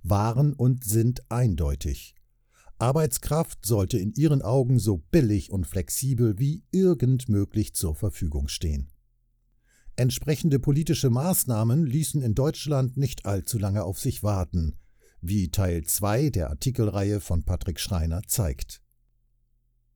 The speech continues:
Eine besonders häufig genannte Maßnahme, wenn es um die Flexibilisierung des Arbeitsmarktes geht, ist die Schwächung des Kündigungsschutzes. Sie ist seit mindestens den neunzehnhundertachtziger Jahren ein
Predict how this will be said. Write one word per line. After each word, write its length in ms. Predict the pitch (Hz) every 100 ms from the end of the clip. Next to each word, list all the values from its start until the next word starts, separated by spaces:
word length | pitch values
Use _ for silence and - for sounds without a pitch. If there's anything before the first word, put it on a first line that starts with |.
| _ _ _ _
Eine 220 | 123 143
besonders 600 | 135 131 151 196 147 - 139
häufig 400 | 190 - - -
genannte 460 | 113 113 139 120
Maßnahme, 840 | 101 113 143 - 139 117 104 95 82
wenn 160 | 85
es 160 | 85 -
um 160 | 85
die 160 | 78 76
Flexibilisierung 1120 | - 98 - 117 87 92 85 98 131 110 104
des 260 | 85 - -
Arbeitsmarktes 840 | 104 117 113 - 104 104 113 -
geht, 320 | 113 107 - - - - -
ist 400 | - - - 147
die 160 | 143
Schwächung 480 | - 123 117 139 120
des 240 | 127 -
Kündigungsschutzes. 1300 | - 113 85 78 76 - - 76 - - 71 - - _ _ _ _ - 98
Sie 160 | 123
ist 240 | 170 - -
seit 280 | 131 123 117
mindestens 680 | 175 165 - - 113 -
den 220 | - 98 92
neunzehnhundertachtziger 1200 | 117 120 123 95 98 87 - 107 - 113 101 95
Jahren 420 | 98 104 107 113
ein 240 | 98 87